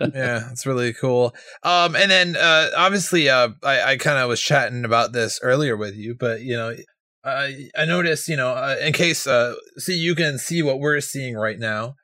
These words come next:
uh, just go to Duncanus' stream, first of all, so you can see it for yourself.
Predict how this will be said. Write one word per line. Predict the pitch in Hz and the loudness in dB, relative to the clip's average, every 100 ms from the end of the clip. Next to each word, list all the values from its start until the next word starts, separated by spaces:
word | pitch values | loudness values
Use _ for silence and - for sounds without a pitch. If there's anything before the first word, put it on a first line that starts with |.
| _ _ - | _ _ -4
uh, | 120 | -2
just | 113 143 127 | 0 -2 2
go | 139 | 2
to | 127 | 2
Duncanus' | 120 120 135 120 107 - | -2 -2 -2 -2 -2 -4
stream, | - 135 104 | -4 -4 -2
first | 127 117 113 | -2 -2 0
of | |
all, | 107 104 | -2 -2
so | 110 | -4
you | 113 | -6
can | 110 101 | -6 -6
see | 110 | -6
it | 101 | -6
for | 107 | -6
yourself. | 98 - 98 95 | -6 -6 -8 -10